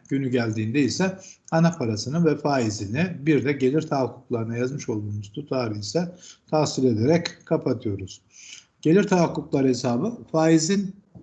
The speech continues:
tahakkuk edip tahsil edilinceye kadar bekleyen geçici bir hesaptır.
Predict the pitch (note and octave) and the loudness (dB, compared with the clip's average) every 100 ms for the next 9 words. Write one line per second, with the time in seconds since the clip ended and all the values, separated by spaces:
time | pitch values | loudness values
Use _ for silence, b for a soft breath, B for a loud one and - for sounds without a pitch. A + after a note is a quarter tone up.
0 | _ _ D#3 D#3 F3 F3 D3 A#2 - - | _ _ 0 2 0 -4 -4 -4 -4 -10
1 | b b b _ - D#3 D3+ E3+ E3 E3 | b b b _ -4 -2 0 2 2 2
2 | E3 D#3 C3+ A#2 A#2+ A2+ A#2 D#3+ - B2 | 0 2 0 0 -4 -6 0 0 0 -2
3 | E3+ E3 C#3+ - D3 C#3 C3 A2 G#2+ G2 | 0 2 0 -2 -4 0 0 0 -6 -8
4 | F#2 G2 | -8 -10